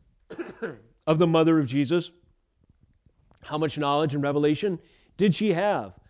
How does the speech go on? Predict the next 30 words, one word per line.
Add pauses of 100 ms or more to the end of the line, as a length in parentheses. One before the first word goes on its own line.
(360)
of
exactly
the
significance
of
Christmas (380)
and
what
was
taking
place
in
her
very
womb? (540)
Well,
the
Bible
answers,
in
part,
this
question, (480)
"What
did
Mary
know?" (680)
And
as
this